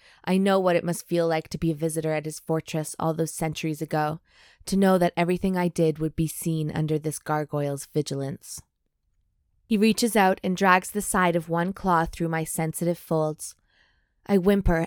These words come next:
and jump with the aftershocks of the orgasm as he gathers my wetness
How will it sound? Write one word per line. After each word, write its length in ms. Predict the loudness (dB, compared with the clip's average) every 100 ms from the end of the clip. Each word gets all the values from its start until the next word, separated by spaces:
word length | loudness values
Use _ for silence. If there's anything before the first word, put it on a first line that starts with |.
| 0
and 160 | -2
jump 280 | 0 0 0
with 120 | -4
the 140 | -4 -4
aftershocks 680 | -4 -2 -4 0 -2 -2 -6
of 180 | -6 -6 _
the 100 | -6
orgasm 720 | 0 -2 0 -2 -2 -4 -6 -6
as 140 | -6
he 100 | -6
gathers 400 | -4 -2 -2 -2
my 140 | -2 -2
wetness 560 | -2 -2 -4 -6 -8